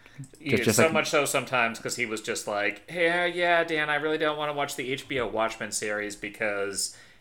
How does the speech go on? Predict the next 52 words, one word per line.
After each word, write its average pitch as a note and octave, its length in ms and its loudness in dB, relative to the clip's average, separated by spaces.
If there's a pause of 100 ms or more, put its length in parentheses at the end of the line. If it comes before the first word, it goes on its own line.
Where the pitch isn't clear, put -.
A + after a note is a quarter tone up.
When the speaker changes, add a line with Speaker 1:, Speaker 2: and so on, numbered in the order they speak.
(100)
Speaker 1:
um, F#2+ 520 0 (140)
I B2 100 -12
just, A#2 220 -6
like, G#2+ 300 -6
the, A2 220 -2
the, A#2 100 -4
the B2 140 -6
original A#2+ 260 -4
comic A#2 300 -4
was G#2+ 100 -12
just - 160 -4
so G#2+ 180 -4
good A2 300 -2
and G#2+ 80 -14
there's G2+ 160 -10
no A2+ 140 -6
way G#2+ 120 -4
to G2+ 120 -8
bring A2 260 -4
up G2 140 -10
that." G2+ 260 -2 (420)
And A#2 140 -2
I'm A2+ 80 -4
just A2 120 -8
like, A#2+ 140 -6
"Yeah, G3+ 160 6
I A#2 100 0
get C#3+ 260 -6
it, F#2 180 -8
but G2 160 -14 (180)
H C3+ 140 -16
B C3+ 100 -6
O A2 140 -10 (320)
Watchmen A2+ 280 -8
was G2+ 140 -18 (100)
really, F3+ 240 -4
really A#2 200 -8
good, D3+ 240 -2
dude. G#2 260 -12 (140)
You C#3 80 -20
gotta D3 140 0
watch C#3 240 -2
it. - 120 -12
You D#3+ 80 -20
gotta F3+ 180 0
watch D#3+ 200 2
it." - 80 -10 (1040)
Speaker 2:
I - 60 -4
haven't, F#3+ 240 0
Speaker 1:
Ugh. G2+ 280 0
Speaker 2:
I, - 60 -4
I, F#2 60 0